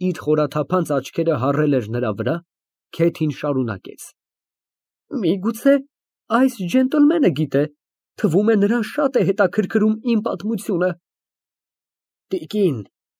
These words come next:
պատասխանեց զինվորականը խոնարհ գլուխ տալով, «ինչպես դուք, այնպես էլ ձեր արած պատմությունը շատ հետաքրքիր է, բայց իմ համեստ գիտելիքները սահմանափակվում են նրանով,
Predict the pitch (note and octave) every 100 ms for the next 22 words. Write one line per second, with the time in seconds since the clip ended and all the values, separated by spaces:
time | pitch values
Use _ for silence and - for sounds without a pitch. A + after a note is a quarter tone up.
0 | _ B2+ C3 F3 - F#3 F3 F#3 C3+ F3+
1 | D#3 E3 C#3+ F3+ F3+ D3 D3+ D3 C#3+ D#3+
2 | C3+ C3+ - A#2 F#2+ - - - _ _
3 | _ _ _ _ _ _ _ _ G2+ C3+
4 | - F#3 D#3 B2+ G3+ F#3 - _ _ _
5 | _ _ F2 C#3 D#3 F#3+ E3+ F#3+ E3+ C3+
6 | F#3 E3 D#3+ E3+ D#3 F3 D#3+ D#3 D3+ -
7 | F3+ D#3 E3 D#3 D#3 D#3 D#3+ E3 - C3
8 | G#2 - - _ _ _ _ _ _ _
9 | _ _ _ - A2 C3 - G3 D#3 E3+
10 | E3 F#3 - C3+ D#3+ D#3+ E3 D#3+ - F3
11 | E3 D3+ D#3 C3 D3+ D#3+ D3+ D#3+ - G3+
12 | G3+ D3+ C3 C3+ C3+ E3+ D#3+